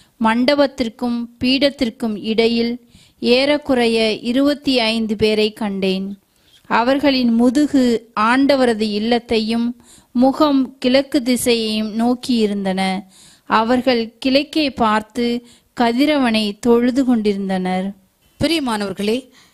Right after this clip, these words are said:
Speaker 2: எசேக்கியேல் ஆண்டவர் இயேசு இந்த உலகத்திற்கு ஒளியாக பிறப்பதற்கு பல நூற்றாண்டுகளுக்கு முன்பாக வாழ்ந்த ஒரு இறைவாக்கினர். அவர் கண்ட காட்சியிலும் அவர் உரைக்கின்ற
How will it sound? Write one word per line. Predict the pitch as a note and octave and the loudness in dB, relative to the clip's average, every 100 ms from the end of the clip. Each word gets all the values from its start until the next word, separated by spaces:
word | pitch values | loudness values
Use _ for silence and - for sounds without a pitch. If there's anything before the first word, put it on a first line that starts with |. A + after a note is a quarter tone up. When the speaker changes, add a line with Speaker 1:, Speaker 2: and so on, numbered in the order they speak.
| _ _ | _ _
Speaker 2:
எசேக்கியேல் | G3 B3 D4 G4+ G4+ D4+ B3 A#3+ C4 _ _ | -4 -2 0 -2 -2 -2 -2 -4 -8 _ _
ஆண்டவர் | - A#3+ D#4+ D#4 C4 - - | -8 -6 -2 -4 -4 -8 -10
இயேசு | G#3+ A#3 - G#3+ | -8 -6 -6 -6
இந்த | G3+ | -6
உலகத்திற்கு | G#3+ A3+ B3+ C4 A3+ G#3+ | -4 -4 -4 -6 -10 -6
ஒளியாக | G3+ A#3 A#3 A#3 | -4 -2 -2 -6
பிறப்பதற்கு | A3 G3+ - F#3+ F#3 - C4 | -8 -10 -8 -8 -8 -8 -8
பல | - C4 F#4+ | -4 -2 0
நூற்றாண்டுகளுக்கு | F4 D4 D4 D#4 D4 C#4+ C4+ C4+ | -2 -4 -2 -2 -2 -2 -2 -4
முன்பாக | G#3 A3 A3+ A#3+ A#3+ | -8 -6 -2 -2 -2
வாழ்ந்த | A3 G#3 G#3 G#3 | -4 -4 -4 -4
ஒரு | G#3+ | 0
இறைவாக்கினர். | E4+ E4+ D#4+ C#4+ B3 A3 G#3 _ - | 0 0 -2 -4 -4 -6 -6 _ -10
அவர் | G#3+ C4 D4+ | -4 -4 -4
கண்ட | A#3+ A#3 | -4 -6
காட்சியிலும் | A3+ A3 A#3 - G3+ F3+ G#3+ D#4 - - - _ - | -6 -6 -4 -2 -2 -2 -4 -10 -20 -20 -20 _ -2
அவர் | B3+ D#4+ | 0 2
உரைக்கின்ற | B3+ C#4 C#4 B3 | 0 -2 -2 -4